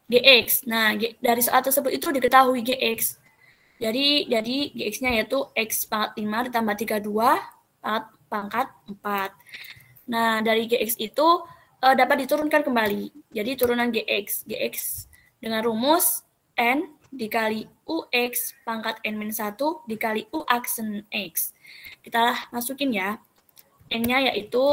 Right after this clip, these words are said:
empat, lalu, eh, U X-nya yaitu X lima plus tiga dua, lalu N-nya itu kan, eh, tadi kan empat tuh. Lalu empat dikurangi satu jadi tiga. Lalu U aksennya,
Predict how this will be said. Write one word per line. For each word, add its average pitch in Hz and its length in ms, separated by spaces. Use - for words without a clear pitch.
empat, 220 640
lalu, 226 320
eh, - 240
U 247 100
X-nya 247 380
yaitu 233 340
X - 380
lima 220 560
plus 226 100
tiga 214 240
dua, 214 540
lalu 233 380
N-nya 240 340
itu 269 80
kan, 311 160
eh, 247 140
tadi 254 260
kan 294 240
empat 214 400
tuh. 214 240
Lalu 226 240
empat 220 480
dikurangi 214 320
satu 277 400
jadi 214 160
tiga. 202 560
Lalu 277 480
U - 80
aksennya, 240 400